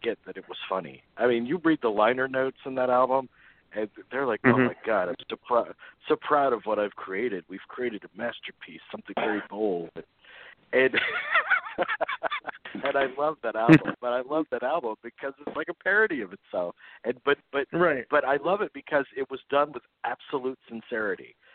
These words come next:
Speaker 1: Like, if it had been a joke, uh, it would not be as good of an album, as entertaining as it is.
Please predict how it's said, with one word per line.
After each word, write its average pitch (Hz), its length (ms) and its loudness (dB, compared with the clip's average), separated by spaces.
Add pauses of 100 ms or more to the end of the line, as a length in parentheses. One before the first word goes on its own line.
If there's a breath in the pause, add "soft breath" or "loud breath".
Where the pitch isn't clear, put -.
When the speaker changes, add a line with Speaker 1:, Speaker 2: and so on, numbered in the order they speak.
(180 soft breath)
Speaker 1:
Like, 120 160 0
if 123 140 2
it 135 100 2
had 135 160 -10
been 147 160 -2
a 117 60 -2
joke, 123 420 2 (280)
uh, 101 420 0 (120)
it 113 180 -6
would 117 120 -6
not 104 300 0
be 87 160 -8
as 85 80 -4 (100)
good 98 100 -2
of 90 120 0
an 85 80 -6
album, 76 380 -4
as 90 140 -14
entertaining 85 500 -10
as 73 80 -12 (140)
it 69 100 -12
is. - 60 -14